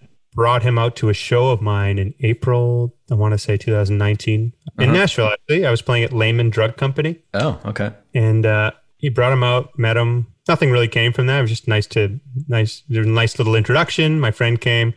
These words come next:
Speaker 2: Yeah.
Speaker 1: And I was talking with him a few months down the road, talking about my new album. And he's like, "Yeah, I'm really trying to change it up this record. I, I have a little list of, like, some dream drummers I'd love to bring on for the record." And he sa-, and he just said,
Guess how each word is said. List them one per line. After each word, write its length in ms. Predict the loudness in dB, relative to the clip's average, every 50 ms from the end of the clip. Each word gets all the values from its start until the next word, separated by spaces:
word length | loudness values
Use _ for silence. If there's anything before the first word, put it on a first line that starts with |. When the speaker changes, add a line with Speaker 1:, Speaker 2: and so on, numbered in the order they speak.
| -8 -14 -14
Speaker 2:
Yeah. 180 | -10 -10 -6 -4 -2
Speaker 1:
And 160 | 0 2 2
I 100 | 2 2
was 160 | 0 0 -2
talking 380 | 0 0 2 2 2 0 0 0
with 140 | 0 2
him 220 | 0 0 0 -2 -4
a 40 | -4
few 140 | -2 0 2
months 240 | 2 2 0 0 0
down 220 | 0 2 2 2
the 80 | 2 2
road, 340 | 2 2 4 2 2 0 -2 _ _ _ _
talking 300 | -6 -2 -2 0 2 2 0
about 120 | 0 0
my 100 | 0 0
new 180 | 2 2 2 2
album. 420 | 2 2 2 2 0 0 0 0
And 100 | 0 -2 -4 -6
he's 60 | -4
like, 80 | -2
"Yeah, 160 | 0 2 2 4
I'm 100 | 4 4
really 220 | 2 2 2 0
trying 320 | 0 0 0 0 2 2 2
to 260 | 0 0 0 -2 -6 -10 -20 _ _ _ -20 -18 -10 -4
change 260 | -2 0 2 2 2
it 60 | 2
up 140 | 0 0 0
this 160 | -2 -2 0 0
record. 340 | -2 0 0 -2 -2 -2 -2
I, 180 | -6 -6 -8 -10 _ _ _ _ _ _ _ _ _ _ -2
I 40 | 0
have 160 | 0 2 2
a 160 | 2 2 0 0
little 360 | 0 0 0 0 2 2 2
list 300 | 2 0 0 -2 -2 -2
of, 280 | -4 -4 -4 -10 -18 _ _ _ _ _ _ _ _ -10 _
like, 120 | -4 -4 -2
some 200 | 0 0 0 0
dream 400 | 0 0 0 2 2 2 0 -2 0
drummers 680 | 0 0 0 2 2 2 0 0 -2 -6 -12 -18 -20 _ _ _ _ _ _
I'd 120 | -4 -2 0
love 140 | -2 -2 -2
to 100 | -4 -2
bring 240 | 0 0 2 2 2
on 200 | 2 0 0 0
for 100 | -2 -2
the 100 | -2 0
record." 520 | 0 0 0 0 0 0 0 0 -2 -6 _ _ _ _ _ _ _ _ _ _ _ _ _ _ _ _ _ _ _ -4
And 300 | 0 0 2 0 0 -2
he 160 | -2 -2 -2
sa-, 160 | -2 -2 -4 -2 0
and 140 | 0 2 2
he 140 | 2 2 0
just 180 | 0 -2 0
said, 240 | 0 0 0 0